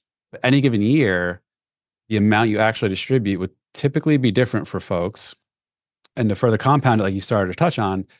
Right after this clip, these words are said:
it's one thing just to say, "Okay, we need to take X amount of dollars out." When you have different account types,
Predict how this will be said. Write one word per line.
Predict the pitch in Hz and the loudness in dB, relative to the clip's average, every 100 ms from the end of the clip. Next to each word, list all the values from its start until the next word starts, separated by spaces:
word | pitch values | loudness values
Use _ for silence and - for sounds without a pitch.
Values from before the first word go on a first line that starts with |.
| _ _ _ - | _ _ _ -14
it's | 104 | 0
one | 123 151 | 2 4
thing | 151 143 | 4 4
just | 120 123 - | 4 0 -2
to | 117 | -4
say, | - 123 107 107 | -2 0 0 0
"Okay, | 104 113 98 | -2 -2 -4
we | 101 | -2
need | 107 104 | -2 -2
to | |
take | 104 - | -6 -4
X | 113 - | -6 -2
amount | 104 98 | -2 -2
of | 85 | 0
dollars | 101 104 92 92 | 0 2 0 -2
out." | 92 - _ _ _ _ | -4 -6 _ _ _ _
When | 117 | -2
you | 127 | 2
have | |
different | 131 120 101 | 2 0 -2
account | - 139 - | 2 0 2
types, | 104 95 90 - | 0 0 -2 -8